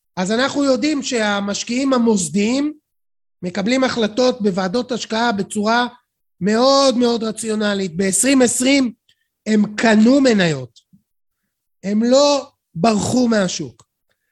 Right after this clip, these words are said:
מתי הציבור חוזר? כמו באלפיים, בח-, במשבר של אלפיים ושמונה, בדצמבר ש-, אלפיים ושמונה ברחו.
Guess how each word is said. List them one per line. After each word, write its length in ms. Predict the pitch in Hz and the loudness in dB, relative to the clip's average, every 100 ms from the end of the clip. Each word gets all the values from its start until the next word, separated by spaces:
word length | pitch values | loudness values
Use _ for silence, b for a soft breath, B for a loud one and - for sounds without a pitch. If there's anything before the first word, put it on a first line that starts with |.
| _ _ | _ _
מתי 500 | 170 208 214 294 330 302 | -6 -6 -2 0 2 0
הציבור 800 | 294 - 214 180 269 240 143 - _ _ - | -2 -4 -2 2 2 2 -2 -10 _ _ -6
חוזר? 580 | 214 170 202 202 240 - _ _ _ _ _ _ _ _ _ | -4 0 0 0 -2 -6 _ _ _ _ _ _ _ _ _
כמו 640 | - 247 294 269 247 - _ | -2 2 4 4 0 -8 _
באלפיים, 1000 | 170 208 226 220 220 254 254 247 226 185 | -4 0 2 0 -2 -2 0 0 -2 -4
בח-, 320 | 175 185 - 214 | -10 -10 -8 -4
במשבר 460 | 180 202 185 226 269 | -2 0 2 2 2
של 220 | 285 254 | 2 2
אלפיים 360 | 226 226 233 233 | 0 -2 -4 -4
ושמונה, 460 | 208 220 214 220 262 302 _ _ _ _ _ _ _ | -6 -2 0 2 0 -2 _ _ _ _ _ _ _
בדצמבר 800 | 170 214 240 240 285 294 262 262 | -2 0 0 2 2 2 2 2
ש-, 120 | 226 | 0
אלפיים 440 | - 233 269 285 269 | -2 -2 2 0 0
ושמונה 420 | 254 254 277 277 | -2 0 0 2
ברחו. 760 | 208 247 233 139 247 277 214 | 0 -2 -4 -2 0 2 0